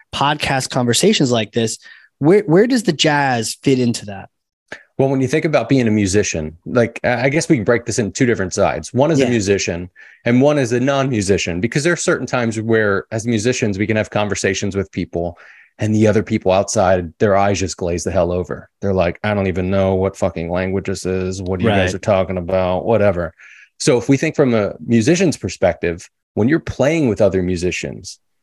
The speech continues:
Speaker 2: you've gotta have that same language. You've gotta understand that you're both having a conversation.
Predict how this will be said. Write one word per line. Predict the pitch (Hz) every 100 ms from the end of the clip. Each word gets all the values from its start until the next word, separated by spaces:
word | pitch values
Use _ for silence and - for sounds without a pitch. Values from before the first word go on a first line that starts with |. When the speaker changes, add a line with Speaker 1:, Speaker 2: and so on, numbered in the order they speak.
| _ -
Speaker 2:
you've | 151
gotta | 156 151 123
have | 131
that | 120 113 -
same | - 110 110 113
language. | 101 92 101 80 65 - - -
You've | 107
gotta | 131 123 113 -
understand | 127 127 113 - 107 104 101
that |
you're | 98
both | 92 110 -
having | 113 113 107
a | 92
conversation. | - 98 90 85 95 95 65 95